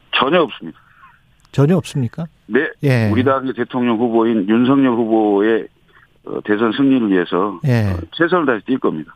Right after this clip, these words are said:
Speaker 2: 김진세님은 이준석 대표님을 아끼시나 봐요.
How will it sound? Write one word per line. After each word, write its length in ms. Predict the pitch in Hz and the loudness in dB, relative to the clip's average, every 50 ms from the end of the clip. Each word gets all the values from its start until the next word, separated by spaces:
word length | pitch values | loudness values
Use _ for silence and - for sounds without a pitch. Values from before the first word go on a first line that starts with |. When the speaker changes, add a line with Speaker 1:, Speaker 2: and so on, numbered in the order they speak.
| _ _ _ _ _ _ - - - - - - - - - _ | _ _ _ _ _ _ -20 -20 -20 -20 -20 -20 -20 -20 -20 _
Speaker 2:
김진세님은 1080 | - - 165 185 190 247 262 247 208 233 226 214 202 180 170 185 190 160 123 104 98 95 | -2 2 2 4 4 4 4 4 4 4 4 4 4 4 4 4 4 2 2 0 -2 -2
이준석 420 | - 143 156 180 208 196 185 196 175 | -2 -2 0 2 2 2 2 2 2
대표님을 400 | - 160 147 170 180 180 185 180 143 | 0 0 2 2 2 2 2 2 0
아끼시나 500 | 110 110 107 - 170 - 175 175 143 127 | 0 0 0 0 0 0 2 2 2 2
봐요. 340 | 120 110 113 120 113 95 | 2 2 2 0 0 -2